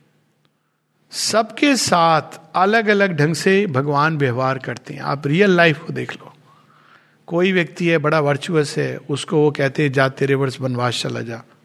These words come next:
दूसरा व्यक्ति बहुत वर्चुअस है, उसको जीवन में सब कुछ दे रहे हैं।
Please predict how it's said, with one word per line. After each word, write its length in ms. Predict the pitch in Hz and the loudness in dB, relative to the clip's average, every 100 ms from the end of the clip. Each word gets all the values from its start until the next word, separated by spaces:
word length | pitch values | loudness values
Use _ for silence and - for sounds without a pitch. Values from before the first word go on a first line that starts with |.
| _ _ _ _ _ _ _ _ _ 131 | _ _ _ _ _ _ _ _ _ 0
दूसरा 340 | 156 156 185 | 2 4 2
व्यक्ति 300 | 165 160 180 | 2 0 -2
बहुत 300 | 127 147 156 | 2 2 2
वर्चुअस 460 | 147 143 160 135 147 | 0 0 -2 -2 0
है, 80 | |
उसको 240 | 135 - 139 | -2 -4 -6
जीवन 280 | 120 123 127 | -4 -4 -4
में 120 | 135 | -8
सब 200 | - 123 | -8 -6
कुछ 180 | 190 170 | -4 0
दे 180 | 160 | 2
रहे 100 | 147 | 0
हैं। 120 | 139 | -2